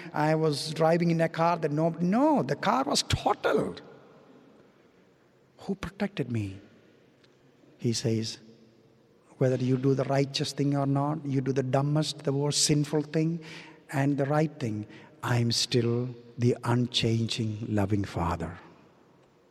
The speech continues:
And brothers and sisters, we are called to be his sons and daughters. He tells us now,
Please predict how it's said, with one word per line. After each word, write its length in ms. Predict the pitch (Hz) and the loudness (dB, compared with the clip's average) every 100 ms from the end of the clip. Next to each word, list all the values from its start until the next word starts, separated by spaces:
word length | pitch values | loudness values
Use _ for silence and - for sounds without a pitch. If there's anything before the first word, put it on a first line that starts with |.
| _ _ _ _ _ _ _ - - - - - - | _ _ _ _ _ _ _ -18 -16 -16 -18 -8 -2
And 160 | 131 | 2
brothers 340 | 123 127 127 - | 4 4 2 0
and 80 | |
sisters, 680 | 123 135 - 131 120 113 - - - - - - - - | -2 -2 0 2 2 -2 -8 -12 -20 -20 -20 -20 -20 -6
we 380 | - 151 196 220 | 2 4 4 4
are 180 | 131 135 - | 0 -6 -6
called 500 | - 151 165 160 - | 0 2 2 0 -6
to 60 | |
be 760 | 123 135 135 135 143 139 - - - - - | 0 4 4 4 2 -2 -8 -18 -20 -20 -20
his 800 | - - - 202 - - - - - - - - - - - - - | -10 -2 4 4 4 2 -2 -6 -14 -20 -20 -20 -20 -20 -20 -20 -6
sons 500 | - - 127 123 120 | 0 2 2 2 0
and 100 | 110 | 0
daughters. 600 | 95 87 90 87 - - - - - _ _ _ _ _ _ _ _ _ _ _ | -2 -4 -6 -4 -4 -4 -10 -20 -20 _ _ _ _ _ _ _ _ _ _ _
He 840 | - - 208 254 254 254 247 - - - - - - - - - - | -6 2 6 6 6 4 0 -6 -16 -18 -20 -20 -20 -20 -20 -14 -2
tells 380 | - 220 220 170 | 2 2 2 2
us 220 | 139 - | 2 0
now, 400 | 131 107 82 | 0 -2 -6